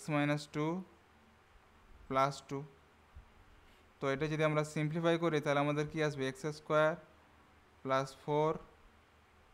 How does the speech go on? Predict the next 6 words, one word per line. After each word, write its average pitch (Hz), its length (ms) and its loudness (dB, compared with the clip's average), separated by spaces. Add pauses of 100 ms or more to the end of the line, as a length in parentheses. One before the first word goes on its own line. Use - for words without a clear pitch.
(760)
মাইনাস 147 380 0 (100)
ফোর 147 180 0 (180)
এক্স 151 180 -6 (2500)
মাইনাস 147 340 0 (100)
সিক্স 151 220 -8 (220)
এক্স 151 160 -6